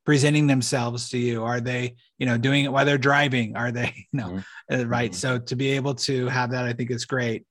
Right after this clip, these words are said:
Speaker 1: I want, I'm gonna ask you to do something that's a little crazy, but, um, and then I wanna get into, like, the nitty gritty of how the process actually works. But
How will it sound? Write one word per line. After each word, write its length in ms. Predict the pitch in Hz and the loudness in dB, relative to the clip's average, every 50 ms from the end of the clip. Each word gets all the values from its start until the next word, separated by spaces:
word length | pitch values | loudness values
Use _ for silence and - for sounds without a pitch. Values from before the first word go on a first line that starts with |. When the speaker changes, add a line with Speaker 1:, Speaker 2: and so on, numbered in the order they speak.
| _ _ _ _ _ _ _ _ _ _ _ | _ _ _ _ _ _ _ _ _ _ _
Speaker 1:
I 80 | 135 147 | 0 2
want, 260 | 165 185 196 196 - - _ - | 6 6 6 4 4 -2 _ -6
I'm 80 | 170 175 | 0 2
gonna 120 | 175 175 | 2 4
ask 220 | 175 175 165 - | 4 2 0 0
you 60 | 208 202 | 0 -2
to 60 | 175 | 2
do 160 | 143 170 170 | 2 2 2
something 440 | 143 180 175 156 143 160 156 151 143 | 2 2 -2 -2 -4 -6 -6 -4 -4
that's 460 | 139 135 131 127 98 - - - - _ _ _ _ - | -2 -2 -2 -2 -2 -6 -12 -16 -18 _ _ _ _ -8
a 60 | 120 | -6
little 260 | 135 143 151 165 170 | -2 0 2 2 2
crazy, 560 | - - 160 156 151 147 135 147 160 165 180 | 2 2 2 4 4 2 2 2 2 2 2
but, 400 | 160 123 135 143 135 131 131 - - _ _ 139 | 2 -2 -2 0 0 0 0 -2 -8 _ _ -4
um, 460 | 135 131 127 123 120 120 120 120 117 | -2 0 0 0 0 -2 -2 -4 -4
and 100 | 131 131 | -4 -2
then 120 | 139 143 143 | 0 0 2
I 20 | |
wanna 220 | 143 147 143 139 | 2 0 0 0
get 160 | 127 143 139 135 | -2 -2 -2 -2
into, 200 | 131 127 139 131 | -4 -4 -6 -6
like, 200 | 131 123 123 120 | -4 -6 -4 -4
the 60 | 139 | -2
nitty 260 | 127 131 135 127 131 | -2 0 0 -2 -2
gritty 180 | 120 135 127 123 | -4 -2 -2 -4
of 60 | 117 | -4
how 380 | - - - 135 135 139 127 110 | -4 -2 0 0 0 0 0 -2
the 140 | 113 127 117 | -4 -8 -6
process 440 | - 139 131 123 123 - 131 120 | -4 -2 -2 -2 -2 -4 -6 -6
actually 300 | 127 120 113 - - 123 | -4 -4 -4 -4 -4 -6
works. 280 | 117 113 110 107 - - | -4 -4 -6 -6 -10 -6
But 200 | - 131 117 - | -4 -4 -4 -2